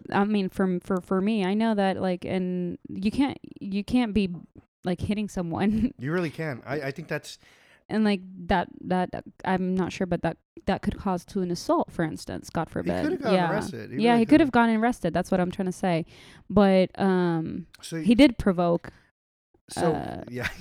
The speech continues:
Speaker 2: he did. So
Speaker 1: Will
Speaker 2: funny story.
Speaker 1: Smith.
Speaker 2: This is kinda just, uh, just something I remembered, uh, because I was in a similar situation. I mean,
Speaker 1: Oh,
Speaker 2: I was,
Speaker 1: wow.
Speaker 2: I, I wasn't at the <laughs> Oscars.
Speaker 1: Okay. <laughs>
Speaker 2: Uh,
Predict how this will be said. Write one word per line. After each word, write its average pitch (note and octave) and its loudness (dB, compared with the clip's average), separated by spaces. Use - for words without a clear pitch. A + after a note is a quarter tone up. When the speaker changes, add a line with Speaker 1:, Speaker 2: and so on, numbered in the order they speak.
Speaker 2:
he F3+ -8
did. C3 -10
So D3 -12
Speaker 1:
Will F#3+ 4
Speaker 2:
funny F3 4
story. E3 -4
Speaker 1:
Smith. C3 -6
Speaker 2:
This C3+ -6
is C3+ -10
kinda C3 -8
just, A#2 -14
uh, - -14
just A#2+ -12
something C3+ -8
I A#2 -2
remembered, A2 -2
uh, G#2 -8
because A#2 -10
I B2 -2
was B2 -4
in A#2+ -8
a A2+ -10
similar A2+ -8
situation. A2 -8
I C#3 -4
mean, D#3 6
Speaker 1:
Oh, E3 8
Speaker 2:
I - 8
was, F3 4
Speaker 1:
wow. C#3+ 4
Speaker 2:
I, E3+ 8
I - 10
wasn't D3+ 8
at C3+ 4
the A2+ -2
<laughs> - -4
Oscars. - -2
Speaker 1:
Okay. A3+ 4
<laughs> F4 0
Speaker 2:
Uh, A#3+ 2